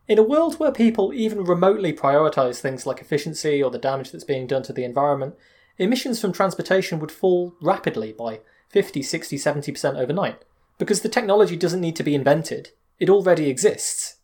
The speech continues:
It's just not evenly distributed. When you look at things like that, people driving around in cars that are so inefficient,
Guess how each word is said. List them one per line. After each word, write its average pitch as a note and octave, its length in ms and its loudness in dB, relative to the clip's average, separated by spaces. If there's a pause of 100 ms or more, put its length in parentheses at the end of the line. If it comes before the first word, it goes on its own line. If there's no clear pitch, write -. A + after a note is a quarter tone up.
It's - 160 -14
just F3 260 -2
not C#3 340 -2
evenly A#2+ 380 -4
distributed. A#2+ 640 -6 (1600)
When A3+ 140 4
you C4 60 4
look D4+ 140 2
at B3 80 -2
things F3 240 0
like D#3 140 -4
that, A#2+ 300 -4
people E3+ 260 0
driving D#3 340 4
around C#3 300 2
in B2+ 120 -6
cars B2+ 400 0
that C3 100 -8
are B2+ 40 -6
so B2+ 220 -2
inefficient, B2+ 480 -6